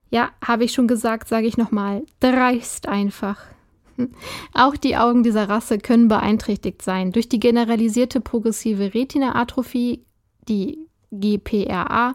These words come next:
ist ein unheilbares, fortschreitendes Absterben der Netzhaut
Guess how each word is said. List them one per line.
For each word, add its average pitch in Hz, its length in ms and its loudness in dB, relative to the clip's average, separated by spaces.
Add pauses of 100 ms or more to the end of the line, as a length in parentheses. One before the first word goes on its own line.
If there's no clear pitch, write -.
(340)
ist 233 240 -2
ein 220 160 2
unheilbares, 220 960 0
fortschreitendes - 680 -8
Absterben 208 640 -2
der 190 100 -4
Netzhaut 202 800 -2